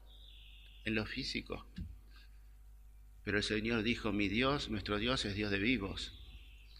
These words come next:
Están en el otro lugar, en la otra orilla, y hacia ese, hacia ese lugar apuntamos.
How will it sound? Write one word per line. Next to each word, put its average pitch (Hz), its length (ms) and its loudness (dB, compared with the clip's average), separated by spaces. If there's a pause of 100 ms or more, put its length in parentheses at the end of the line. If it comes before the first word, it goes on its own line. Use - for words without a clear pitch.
(200)
Están - 320 6
en 151 80 8
el 143 80 6
otro 143 220 6
lugar, 131 340 8
en 107 140 6
la 120 100 8
otra 127 140 4
orilla, 123 280 6
y 110 40 6
hacia 127 140 6
ese, 127 380 6
hacia 131 200 6
ese 139 180 6
lugar 123 300 4
apuntamos. 101 800 0